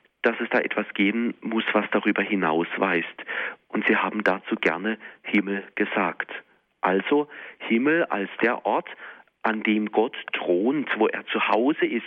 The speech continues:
wo seine Herrlichkeit, seine ganze Schönheit da ist. Davon erzählt uns das Buch Deuteronomium im vierten Kapitel, Vers neununddreißig.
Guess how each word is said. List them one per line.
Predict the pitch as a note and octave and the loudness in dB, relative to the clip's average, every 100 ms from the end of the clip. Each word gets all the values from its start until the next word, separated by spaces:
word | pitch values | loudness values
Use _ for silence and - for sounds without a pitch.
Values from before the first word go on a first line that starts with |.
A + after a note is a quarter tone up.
| - | -2
wo | G#2 | -2
seine | - G#2+ | 0 0
Herrlichkeit, | G#2+ G2+ A2 C#3 - - B2 G2 - - - - | 2 2 2 0 -2 0 0 0 -6 -8 -8 0
seine | B2 A2+ | 2 2
ganze | G#2+ G#2 C3+ D3 | 0 0 0 2
Schönheit | - A2 G#2+ A#2 B2 A#2 - | 2 2 -2 -2 -2 -2 -2
da | - F#2+ G2 | -2 0 0
ist. | - G#2 - - - - - | -4 -10 -12 -12 -8 -8 0
Davon | G2+ - A2 | 0 2 -2
erzählt | G#2+ A#2 - A2+ A2+ | -2 -2 2 2 0
uns | A#2 A#2 - | -6 -8 -4
das | B2 - | -4 0
Buch | A#2+ - | -2 0
Deuteronomium | - A2+ - G#2+ G#2 F2+ G2+ C3+ D#3+ G2+ | 2 2 0 -2 0 0 0 2 2 0
im | - F#2 | -4 -6
vierten | - G2 - | 0 0 0
Kapitel, | - B2+ - D3+ F#2 - - | -4 -4 -2 -2 -2 -6 -6
Vers | G2+ F#2 | -4 -2
neununddreißig. | G2 F#2 G#2 A#2 B2+ A2 G2 F#2+ | 0 2 2 2 2 0 -2 -6